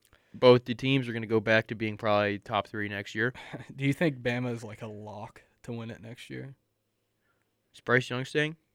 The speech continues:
Speaker 2: Bryce Young's coming back. Will Anderson, who I think was the best player in the nation last year, is coming back.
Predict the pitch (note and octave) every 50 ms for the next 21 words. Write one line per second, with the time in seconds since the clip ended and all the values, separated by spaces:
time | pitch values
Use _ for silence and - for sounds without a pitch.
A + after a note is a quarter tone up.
0 | _ _ _ _ _ _ _ - C3 C#3 C3 C3+ B2+ - D3 C#3 C#3 C3+ - -
1 | D3 C#3 D3 D3 C#3 A#2 A#2 A#2+ A#2 - _ - C3 C3 C3+ C3+ B2+ C#3 D3 D#3
2 | D3 B2+ - - A#2+ A#2 A2 B2 A#2+ A#2 A2+ - _ _ _ - B2 C3+ D#3 -
3 | - C#3 B2+ - B2 A#2+ A#2 A#2 - G#2 A2 - - - G#2 G#2 G2 F#2+ G2+ G2+
4 | F2+ F2 - - G#2 A2+ - - - - - - - - - C3+ C3+ - - -
5 | B2+ G2 F#2 D#2+ - C#2+ C2 A1